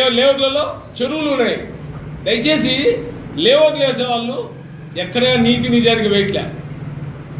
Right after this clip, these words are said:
థర్టీ ఫీట్ రోడ్స్, ఫార్టీ ఫీట్ రోడ్స్ లేవు. ఇవన్నీ ఇప్పుడు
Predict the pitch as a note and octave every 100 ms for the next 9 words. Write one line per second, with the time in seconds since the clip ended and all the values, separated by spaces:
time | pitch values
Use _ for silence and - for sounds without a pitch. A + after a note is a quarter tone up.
0 | - G3 B3 A#3+ B3+ A#3 A#3 A#3 A#3+ -
1 | A3 A3 A#3 A#3 A#3+ - F3+ A3+ - -
2 | - - - - - - - - F#3 A3
3 | B3 C4 C4 C4 A#3 G3 - - - B3
4 | G#3+